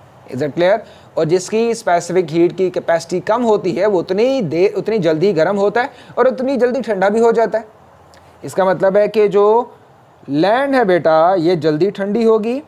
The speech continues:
और जो water है, ये देर से ठंडा होगा। Is it clear?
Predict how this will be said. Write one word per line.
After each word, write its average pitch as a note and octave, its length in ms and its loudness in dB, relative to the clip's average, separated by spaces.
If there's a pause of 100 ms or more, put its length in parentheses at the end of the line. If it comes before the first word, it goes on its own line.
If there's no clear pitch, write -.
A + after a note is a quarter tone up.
(300)
और E3+ 160 0
जो F3 160 0
water E3+ 460 2
है, F#3+ 300 2
ये F3+ 200 -2
देर D#3 340 -2
से D#3+ 160 -6
ठंडा C#3 300 -6
होगा। B2+ 580 -4 (720)
Is B2 60 -6
it C#3+ 100 -6
clear? G#3+ 280 0